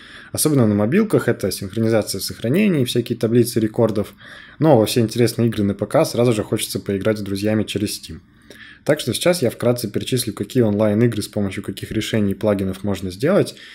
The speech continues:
и отдельное внимание уделю защите от читов. А туториалы по конкретным решениям, где я буду уже показывать, как и что делать в Unity, будут в следующих видео. Итак, сначала я расскажу про то, какие могут быть требования и пожелания к онлайну в вашей игре,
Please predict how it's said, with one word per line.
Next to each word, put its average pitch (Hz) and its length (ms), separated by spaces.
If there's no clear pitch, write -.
и 139 60
отдельное 123 400
внимание 110 400
уделю 104 260
защите 110 400
от 104 80
читов. - 420
А 110 120
туториалы 123 480
по 104 120
конкретным 175 460
решениям, 151 460
где 117 200
я 127 60
буду 120 220
уже 113 160
показывать, 113 500
как 110 220
и 113 40
что - 200
делать 110 360
в - 20
Unity, 110 420
будут 131 280
в - 40
следующих 107 480
видео. 82 360
Итак, 120 240
сначала 139 320
я 120 80
расскажу 113 380
про - 160
то, 110 100
какие 110 320
могут 101 300
быть 92 160
требования 104 460
и 95 40
пожелания 104 460
к - 120
онлайну 101 400
в 90 100
вашей 95 320
игре, 185 320